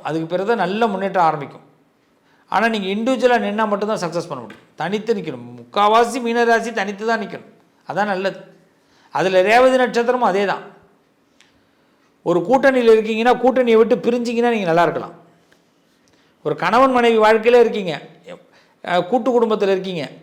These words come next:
அப்படின்னா, முதல்ல கூட்டு குடும்பத்துல இருக்கிற ரேவதி நட்சத்திரக்காரங்க குடும்பத்துல இருந்து பிரிஞ்சு வர வேண்டாம். நீங்க, "நான் இதை செய்றேன், இந்த குடும்பத்தை என்கிட்ட ஒப்படைங்க, ரெண்டு மாசம் நான் எப்படி பண்றேன்னு சொல்லுங்கன்னா," கண்டிப்பா நீங்க சக்சஸ் பண்ண முடியும். ஒரு பிசினஸ்ல இருக்கீங்கனாலும் அதே தான்.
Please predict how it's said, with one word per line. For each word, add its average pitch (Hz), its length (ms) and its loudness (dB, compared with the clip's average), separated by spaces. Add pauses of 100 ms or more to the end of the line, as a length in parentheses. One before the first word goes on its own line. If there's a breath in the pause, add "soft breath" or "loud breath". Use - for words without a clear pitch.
அப்படின்னா, 180 440 -4
முதல்ல 214 320 2
கூட்டு 247 300 0
குடும்பத்துல 214 300 0
இருக்கிற 196 320 0
ரேவதி 226 300 4
நட்சத்திரக்காரங்க 190 640 -4
குடும்பத்துல 226 560 0
இருந்து 214 560 0 (680 loud breath)
பிரிஞ்சு 269 300 -2
வர 220 180 6
வேண்டாம். 156 340 -2 (260)
நீங்க, 247 640 0 (300)
"நான் 180 320 -2
இதை 208 160 0
செய்றேன், 214 280 0
இந்த 170 140 -4
குடும்பத்தை 196 360 -2
என்கிட்ட 180 300 0
ஒப்படைங்க, 160 360 -4 (600 soft breath)
ரெண்டு 180 180 -6
மாசம் 214 300 0
நான் 180 200 0
எப்படி 214 120 -4
பண்றேன்னு 196 340 -4
சொல்லுங்கன்னா," 190 600 0 (160)
கண்டிப்பா 208 320 -2
நீங்க 175 260 -2
சக்சஸ் 165 200 -6
பண்ண 156 120 -8
முடியும். 120 380 -16 (440 soft breath)
ஒரு 160 140 -4
பிசினஸ்ல 214 580 0
இருக்கீங்கனாலும் 202 360 -4
அதே 190 280 2
தான். 170 180 -2